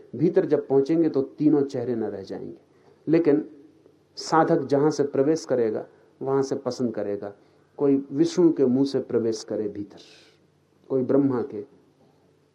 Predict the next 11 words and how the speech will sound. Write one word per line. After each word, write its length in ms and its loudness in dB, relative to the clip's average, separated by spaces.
कोई 160 -2
महेश 400 -2
के, 140 -20
तो 60 -6
जहां 420 4
से 140 6
वो 160 8
प्रवेश 440 6
करेगा, 480 4
वही 340 6
नाम, 420 6